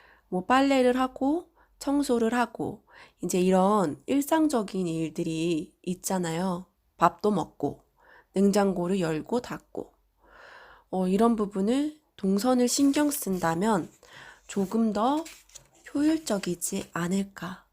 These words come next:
생각해 봤습니다. 어, 물론 아시는 분들은 실생활에서 진짜 실행을 해보시면 좋지 않을까. 그리고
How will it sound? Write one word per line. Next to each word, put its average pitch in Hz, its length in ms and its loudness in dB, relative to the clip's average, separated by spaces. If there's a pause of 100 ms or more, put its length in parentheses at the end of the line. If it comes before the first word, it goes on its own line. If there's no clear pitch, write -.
(360)
생각해 254 540 -4
봤습니다. - 840 -4 (1300)
어, 180 80 -4
물론 226 380 4
아시는 277 460 4
분들은 233 840 0 (580)
실생활에서 277 1080 -2 (880)
진짜 202 500 0
실행을 285 540 0
해보시면 220 920 -2 (300)
좋지 - 400 -6
않을까. 170 720 -4 (1500)
그리고 196 640 0